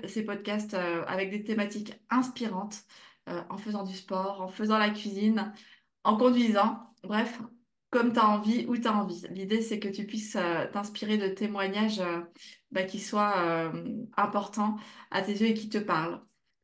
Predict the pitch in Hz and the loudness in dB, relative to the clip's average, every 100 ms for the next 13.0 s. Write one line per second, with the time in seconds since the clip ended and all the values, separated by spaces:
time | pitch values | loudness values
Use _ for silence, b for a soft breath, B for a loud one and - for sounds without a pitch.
0 | - 247 247 - 269 254 247 240 240 277 | 2 6 6 6 4 6 4 2 0 0
1 | 294 214 214 214 214 240 247 247 226 214 | 2 2 2 2 2 0 0 0 -4 -4
2 | 240 247 220 - 226 226 277 226 226 240 | -2 -2 -4 -6 -2 0 2 0 0 -2
3 | 233 - 208 208 208 220 226 214 202 196 | -4 -2 2 2 4 2 4 4 2 -2
4 | - 311 196 - 202 208 185 - - _ | -4 -2 -2 -2 -6 -2 -2 -2 -14 _
5 | - 233 196 180 247 202 - - _ b | -2 -2 -2 -2 -2 -2 -6 -18 _ b
6 | b b _ 226 240 233 - 233 220 214 | b b _ 2 2 2 -2 0 2 2
7 | 277 254 196 220 214 208 214 214 220 240 | 4 4 4 2 2 2 2 2 2 2
8 | 254 233 233 226 233 226 233 220 208 196 | 0 -2 -6 -4 -4 -4 -4 -2 -2 -4
9 | - - - - B B B B B 185 | -8 -8 -8 -12 B B B B B -2
10 | 202 214 214 254 226 196 190 - 233 233 | 0 2 2 0 -2 -2 -4 -2 0 0
11 | 247 247 220 190 196 202 202 202 220 220 | 0 0 0 -4 -4 -6 -8 -4 0 2
12 | 214 214 214 - 208 208 196 214 214 | 2 0 -6 -4 -4 -4 -6 -6 -6